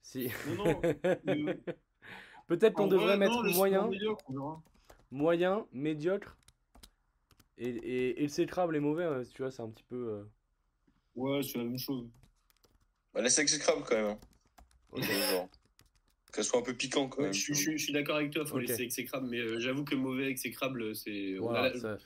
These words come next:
Speaker 4: je veux
Speaker 1: ça,
Speaker 4: dire,
Speaker 1: ça.
Speaker 4: un acteur, un acteur qui est, un acteur qui est exécrable, on aura une réaction tout de suite
Speaker 1: Du,
Speaker 4: le mettre exécrable, tu
Speaker 1: du
Speaker 4: vois,
Speaker 1: tout,
Speaker 4: pas
Speaker 1: du tout,
Speaker 4: mauvais.
Speaker 1: Dar-, Darmon, il reste, il reste en bon ou pas ?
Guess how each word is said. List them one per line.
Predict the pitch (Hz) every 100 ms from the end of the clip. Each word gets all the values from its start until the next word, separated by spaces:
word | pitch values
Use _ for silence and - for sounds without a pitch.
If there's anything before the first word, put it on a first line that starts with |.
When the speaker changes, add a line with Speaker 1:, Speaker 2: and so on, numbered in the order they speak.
| - -
Speaker 4:
je | 123
veux |
Speaker 1:
ça, | 139
Speaker 4:
dire, | 170
Speaker 1:
ça. | 143
Speaker 4:
un |
acteur, | 147 147 175 151 127
un | 123
acteur | 131 147 147 -
qui | 120 113
est, | 113
un | 120
acteur | 127 165 147
qui | 139
est |
exécrable, | - 120 - 143 143 127
on | 113
aura | 117 101 113
une | 107
réaction | 104 98 - 123 113
tout | 123
de |
suite | - 127
Speaker 1:
Du, | 139
Speaker 4:
le |
mettre | - -
exécrable, | - - - 95
tu | -
Speaker 1:
du | 147
Speaker 4:
vois, | -
Speaker 1:
tout, | 240 240 -
Speaker 4:
pas | -
Speaker 1:
du | 196
tout, | 214
Speaker 4:
mauvais. | 160
Speaker 1:
Dar-, | 175 -
Darmon, | 151 185 214 233
il | 180
reste, | 165 190 -
il | 175
reste | 170 196 -
en | 185
bon | 247 196
ou |
pas ? | 147